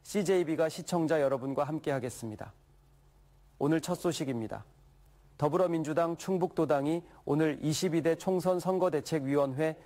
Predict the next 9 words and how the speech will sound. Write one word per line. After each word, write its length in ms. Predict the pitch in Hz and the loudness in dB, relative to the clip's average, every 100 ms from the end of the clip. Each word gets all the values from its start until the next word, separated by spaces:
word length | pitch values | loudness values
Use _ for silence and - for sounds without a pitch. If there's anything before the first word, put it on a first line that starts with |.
| - - | -20 -4
출범식을 680 | 202 190 185 175 175 160 | 0 2 2 0 0 0
갖고 500 | 147 123 - 160 156 - - | 0 -4 0 0 0 -8 -8
본격적인 640 | - 135 170 - 160 151 151 | -2 0 0 2 2 2 0
선거 340 | 160 160 160 | 0 2 0
체제에 400 | - 151 139 139 | 0 -2 0 0
돌입했습니다. 800 | 135 123 - 117 - 107 107 - - - - - | 0 -4 -4 -8 -8 -8 -8 -10 -12 -18 -18 -8
정권 380 | - 151 160 180 | 0 0 2 0
심판론을 640 | 165 175 175 160 151 151 | 0 -2 0 2 2 0
기치로 520 | 139 139 - 151 117 | -2 -6 -4 -2 -2